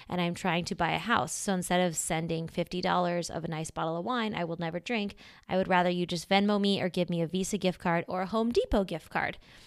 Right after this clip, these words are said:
And remember, getting a gift from your agent is not the same thing as going to a white elephant party with people you don't <laughs> like." That's gold right there. That is so gold. Did your agent move?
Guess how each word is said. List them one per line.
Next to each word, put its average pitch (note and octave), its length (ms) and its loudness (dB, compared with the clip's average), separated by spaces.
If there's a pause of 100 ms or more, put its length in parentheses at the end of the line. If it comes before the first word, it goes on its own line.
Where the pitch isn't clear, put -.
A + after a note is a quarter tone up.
(180)
And B3+ 160 4
remember, G#3+ 340 4
getting G3+ 260 0
a B3 60 0
gift G3+ 220 0
from G#3+ 120 -2
your G#3 120 0
agent F3 340 -2
is E3 100 -10
not F3 300 -4
the A3 60 -4
same G#3 260 -4
thing E3+ 260 -4
as F3 120 -6
going E3 220 -4
to F3 120 -6
a D#3+ 40 -4
white D#3+ 260 -4
elephant E3 400 -4
party D#3+ 280 -2
with F3 140 0
people - 320 4
you G3+ 160 0
don't - 380 -2 (180)
<laughs> - 220 -2
like." - 320 -10 (3250)
That's A3 260 8
gold F#3 320 0
right E3+ 180 -2
there. - 300 -4
That A3+ 160 8
is G#3+ 240 0
so G3 640 0
gold. D#3 340 -8 (560)
Did A3 200 -4
your A#3+ 80 0
agent B3+ 400 -4
move? C4 640 -4